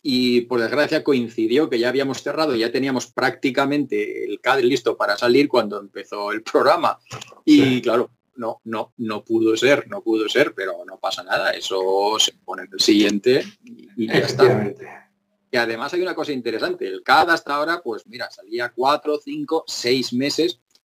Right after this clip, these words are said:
Speaker 1: Eh, hemos hecho una encuesta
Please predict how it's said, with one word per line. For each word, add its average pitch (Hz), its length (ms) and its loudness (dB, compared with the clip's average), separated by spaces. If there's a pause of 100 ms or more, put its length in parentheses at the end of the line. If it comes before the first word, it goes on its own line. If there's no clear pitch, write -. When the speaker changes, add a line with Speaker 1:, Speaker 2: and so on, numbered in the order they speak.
Speaker 1:
Eh, 120 720 2
hemos 143 320 0
hecho 127 380 4
una 120 260 0
encuesta 120 580 0